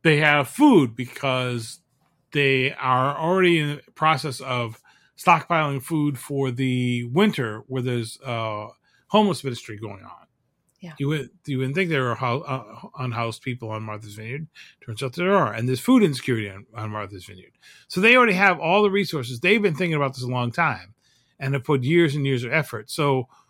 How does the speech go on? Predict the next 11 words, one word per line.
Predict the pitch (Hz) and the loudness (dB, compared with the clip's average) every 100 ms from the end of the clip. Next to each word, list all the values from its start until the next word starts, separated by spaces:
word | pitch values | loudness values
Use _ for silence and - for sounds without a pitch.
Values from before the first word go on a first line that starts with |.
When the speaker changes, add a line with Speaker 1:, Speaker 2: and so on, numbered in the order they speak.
| _ _ | _ _
Speaker 1:
when | 156 196 | 2 2
a | - | 4
crisis | 175 147 147 - | 2 2 -2 -6
hits, | 135 123 | -6 -6
they | - 123 | -6 -4
have | 120 123 | -4 -6
all | 147 143 151 151 139 | -2 0 2 2 0
the | 123 110 | -2 -4
training | - 170 165 160 151 147 143 123 | -6 -2 0 0 0 -2 -4 -6
and | 123 113 | -6 -2
networking | 139 165 135 127 127 123 120 120 | 0 0 0 -2 -4 -4 -4 -6